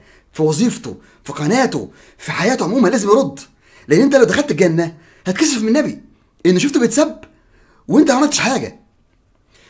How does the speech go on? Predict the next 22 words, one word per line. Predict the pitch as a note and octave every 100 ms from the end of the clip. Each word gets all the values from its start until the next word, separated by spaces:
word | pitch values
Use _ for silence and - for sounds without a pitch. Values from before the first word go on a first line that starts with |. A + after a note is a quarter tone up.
| -
فالآن | D#3 C3+ C#3 F#3 C#4+ - -
هجيب | B2+ F#3+
لكم | F#3
إن | C#3+
شاء | E3+
الله | D3+ D3
بإذن | B2+
الله | A#2+ G#2+ - _ _
ع-، | A2 A#2 -
عز | D3 C3
وجل، | A2+ E3+ C#4 -
هجيب | B2+ D3+
لكم، | B2+ G2 G2
آه، | A2+ G#2+ G2+ G2+ F#2+ F#2
تلات | G3 F#3 C3+
أشياء، | - F3 C3 G#2
مواقف | A2 - A2+
للنبي | A2 C#3 A#2
تدل | A2 E3
إن | A#2+
هو | C#3+
فعلا | C#3 G#3+ - A#2 D3 B2+ A2